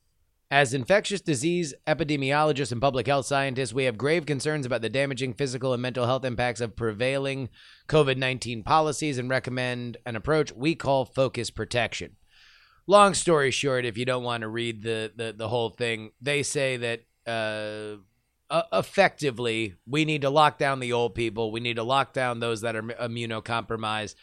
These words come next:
We need to highly focus our testing on and, uh, uh, medical resources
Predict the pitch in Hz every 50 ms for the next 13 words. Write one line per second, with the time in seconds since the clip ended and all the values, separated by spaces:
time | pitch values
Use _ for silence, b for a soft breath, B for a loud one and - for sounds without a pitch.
0 | b b b b b 139 135 131 123 123 120 107 101 131 143 147 143 143 143 135
1 | - - 127 123 104 123 120 117 - 110 113 113 110 104 - - 127 131 120 -
2 | - 135 127 123 120 120 117 117 113 _ - 113 113 107 107 104 104 101 101 98
3 | - _ _ - 113 110 107 104 104 101 107 101 101 98 98 101 104 101 101 95
4 | 98 113 143 151 147 - 139 139 131 127 131 123 - - 127 120 113 - 123 117
5 | 110 -